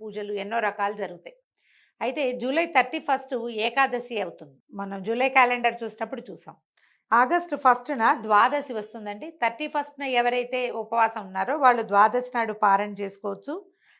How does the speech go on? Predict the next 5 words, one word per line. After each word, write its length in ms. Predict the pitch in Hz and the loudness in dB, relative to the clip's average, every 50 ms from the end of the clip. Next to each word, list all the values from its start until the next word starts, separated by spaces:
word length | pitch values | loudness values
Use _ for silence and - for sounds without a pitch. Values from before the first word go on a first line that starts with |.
| _ - | _ -2
రెండు, 440 | 226 233 247 247 254 254 247 285 285 | 0 0 0 0 -2 -2 0 0 0
మూడు 320 | 262 240 240 240 247 240 262 | 0 -2 -2 -2 0 0 0
లేదు 340 | 262 233 233 240 262 311 | 0 0 -2 -4 -4 -6
నాలుగో 440 | 302 240 220 214 220 247 269 254 311 | -6 -2 0 2 2 2 0 -2 -2
తారీఖు, 640 | 302 285 262 240 240 247 247 - 233 196 214 220 - | 0 2 2 2 0 -2 -4 -6 -6 -6 -6 -8 -10